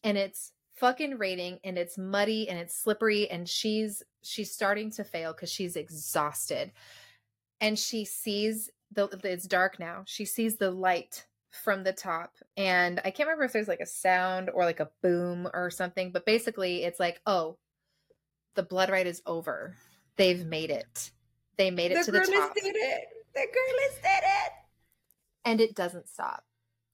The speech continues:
Speaker 1: Like, they're all
Speaker 2: No.
Speaker 1: supposed to be transported out of there, and it doesn't stop. And then Belius is there, and he, the coward, the motherfucking coward,
Speaker 2: Because
Speaker 1: waited.
Speaker 2: Nesta thought that it was gonna be like, "Okay,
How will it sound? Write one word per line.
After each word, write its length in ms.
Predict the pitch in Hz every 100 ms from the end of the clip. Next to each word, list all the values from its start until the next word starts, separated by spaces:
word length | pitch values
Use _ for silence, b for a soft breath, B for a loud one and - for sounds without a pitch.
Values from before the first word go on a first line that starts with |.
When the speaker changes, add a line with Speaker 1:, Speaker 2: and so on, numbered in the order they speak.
| -
Speaker 1:
Like, 180 | 220 220
they're 140 | 233
all 120 | 208
Speaker 2:
No. 40 | 220
Speaker 1:
supposed 200 | 226 220
to 40 |
be 80 | 226
transported 580 | - 214 202 - 208 190
out 140 | 170 202
of 80 |
there, 280 | - - - _ _ -
and 120 | 202 202
it 260 | 196 180
doesn't 360 | 190 175 180 165
stop. 400 | - 180 151 - - _ -
And 140 | 202
then 180 | 190 185 175
Belius 520 | 175 175 170 170 -
is 160 | 175 180
there, 440 | 170 165 165 170 - _ _
and 140 | 226 262
he, 340 | - 359 370 277
the 120 | 226
coward, 560 | 247 - 254 214 190 175 202
the 220 | 269 262
motherfucking 1300 | 220 214 220 214 190 175 165 - 208 190 - 170 170
coward, 600 | - 185 175 160 160 160 B B B _
Speaker 2:
Because 140 | 175
Speaker 1:
waited. 720 | 185 208 233 294 160 151 190 101 _ _ _ _ _ - - _ _
Speaker 2:
Nesta 760 | 254 269 349 - 294 240 240 240
thought 540 | 269 302 277 196 196 - _
that 180 | 208 233
it 60 |
was 140 | 233 254
gonna 120 | 247
be 120 | 247
like, 260 | 226 208 -
"Okay, 520 | 233 233 240 180 160